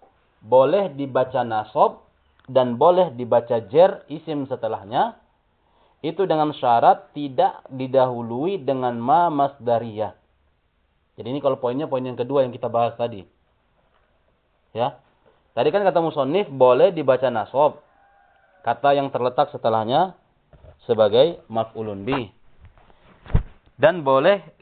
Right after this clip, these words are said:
kata yang terletak setelahnya itu dibaca majrur. Dianggap sebagai majrurnya.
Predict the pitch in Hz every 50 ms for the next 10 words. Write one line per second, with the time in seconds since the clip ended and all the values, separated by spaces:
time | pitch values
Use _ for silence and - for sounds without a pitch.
0 | _ _ - - 151 156 - 175 165 165 156 156 135 147 156 180 185 185 175 156
1 | - - 143 - 135 127 131 127 127 120 120 110 110 104 92 - 151 170 180 175
2 | 139 113 104 113 123 113 104 110 107 - - 135 151 175 175 - _ _ _ _
3 | _ 110 117 113 101 104 - 139 147 160 143 120 - - _ _ _ _ _ _
4 | _ _ _ _ _ _ _ _ _ _ _ _ _ _ _ _ _ _ _ _
5 | _ _ _ _ _ _ _ _ _ - 123 123 104 123 131 139 147 127 - -
6 | 113 117 127 123 123 113 101 117 113 113 110 120 135 160 202 233 -